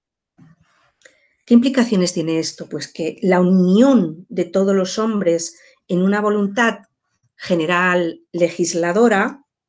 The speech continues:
a la que todos están sometidos y, de la misma manera, es para Kant la única vía para superar el estado de naturaleza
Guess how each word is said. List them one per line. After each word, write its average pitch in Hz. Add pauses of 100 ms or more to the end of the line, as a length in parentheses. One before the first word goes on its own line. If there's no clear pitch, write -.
(240)
a 180
la 160
que 165
todos 240
están 185
sometidos 226 (1000)
y, 190
de 170
la 156
misma 190
manera, 202 (580)
es 214
para 160
Kant 196 (640)
la 190
única 240
vía 240
para 175
superar 185 (300)
el 170
estado 160
de 156
naturaleza 175